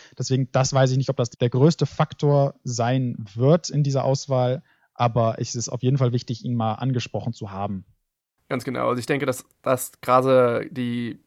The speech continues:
Speaker 2: ja, Debatte um die Benghazi-Attacken ein, ein Punkt ist. Ich würde es vielleicht gar nicht mal als größten Nachteil von, von Rice darstellen. Ich glaube, das, was ihr am meisten vorgeworfen wird oder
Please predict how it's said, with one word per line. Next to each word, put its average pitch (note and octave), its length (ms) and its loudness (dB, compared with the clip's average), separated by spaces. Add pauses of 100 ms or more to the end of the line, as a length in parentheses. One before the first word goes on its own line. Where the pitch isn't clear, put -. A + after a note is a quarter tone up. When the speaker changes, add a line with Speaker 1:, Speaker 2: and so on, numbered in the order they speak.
(140)
Speaker 2:
ja, A#2+ 280 -2
Debatte B2 340 -2
um B2 80 -6
die A#2+ 80 -6
Benghazi-Attacken A#2+ 800 -2
ein, A#2 240 -8 (400)
ein D3+ 200 2
Punkt D#3+ 220 -4
ist. C#3 100 -8
Ich B2 100 -14
würde D#3 140 2
es D#3 100 -8
vielleicht B2 320 -2
gar B2 160 4
nicht D3 140 -4
mal B2 120 -2
als B2+ 220 -2
größten A#2+ 680 -8 (140)
Nachteil A#2+ 680 -4
von, A#2 340 -10
von A#2 180 -12
Rice A#2+ 440 -6 (280)
darstellen. B2 560 -4 (260)
Ich - 140 -20
glaube, C#3 240 0
das, C3 280 -2
was - 440 -6
ihr D3 200 -2
am B2 100 -2
meisten B2 340 -4
vorgeworfen B2+ 800 -4 (320)
wird B2+ 360 -4
oder A2 260 -6